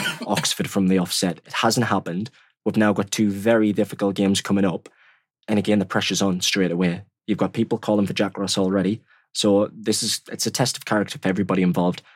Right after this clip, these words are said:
Are they gonna continue with this system? Are we gonna allow,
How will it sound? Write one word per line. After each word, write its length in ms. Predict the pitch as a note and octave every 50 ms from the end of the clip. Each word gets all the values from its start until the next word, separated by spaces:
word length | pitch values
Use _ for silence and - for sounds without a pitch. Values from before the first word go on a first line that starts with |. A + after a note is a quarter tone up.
| _ -
Are 80 | -
they 80 | - G2+
gonna 140 | G#2 G2 F#2+
continue 420 | - G2+ G2 F#2+ - A#2+ B2 C3
with 100 | C#3 C3
this 140 | C#3 C3+ -
system? 440 | - C#3+ - - D3 C#3+ D3 D3 - _ - - _ _ _ _ _ _ _ _ -
Are 80 | G#2 G2+
we 100 | F#2+ G2+
gonna 200 | F#2+ G#2 G#2 G2+
allow, 400 | G2 G2 G#2 G#2 G#2 G#2+ G#2